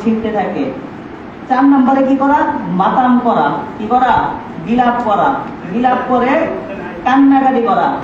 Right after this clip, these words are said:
"হাই হুসাইন, হাই হাসাইন", এরকম শব্দ বলে কি করা? হাই হুতাশ করা।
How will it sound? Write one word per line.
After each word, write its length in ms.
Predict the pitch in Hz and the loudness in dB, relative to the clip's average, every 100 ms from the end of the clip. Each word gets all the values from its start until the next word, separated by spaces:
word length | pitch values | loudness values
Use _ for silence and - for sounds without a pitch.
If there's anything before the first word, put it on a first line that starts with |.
| - | -2
"হাই 440 | 196 214 - 185 202 | 0 2 0 0 -2
হুসাইন, 540 | 202 220 190 185 185 | 0 2 2 0 0
হাই 140 | 202 208 202 - - - - - | 0 0 -2 -4 -8 -14 -14 -4
হাসাইন", 480 | - - 220 185 190 - - - - | -2 0 0 0 -4 -8 -12 -14 -6
এরকম 420 | 226 240 240 247 220 | -2 0 0 0 2
শব্দ 260 | 233 240 233 | 2 0 2
বলে 240 | 240 233 | 2 2
কি 140 | 226 226 | 0 2
করা? 360 | 240 254 214 - - - - - | 2 4 2 0 -6 -10 -14 -4
হাই 220 | 220 240 | 0 2
হুতাশ 320 | 226 220 220 220 | 2 2 2 0
করা। 240 | 226 185 | 0 0